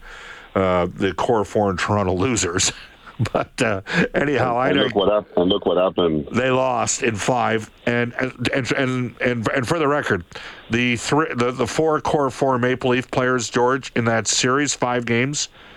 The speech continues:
Speaker 1: those four core guys scored three goals. McDavid,
Speaker 2: Yeah.
Speaker 1: McDavid and Draisaitl scored eleven of the Oilers' nineteen goals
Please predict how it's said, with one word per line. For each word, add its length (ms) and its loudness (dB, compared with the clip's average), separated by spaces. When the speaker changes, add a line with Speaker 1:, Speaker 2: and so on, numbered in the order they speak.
Speaker 1:
those 260 0
four 320 0
core 300 0
guys 280 2
scored 320 0
three 260 0
goals. 500 -2
McDavid, 500 2
Speaker 2:
Yeah. 60 2
Speaker 1:
McDavid 360 0
and 100 0
Draisaitl 640 0
scored 320 2
eleven 500 2
of 120 -2
the 100 2
Oilers' 380 2
nineteen 480 -2
goals 460 0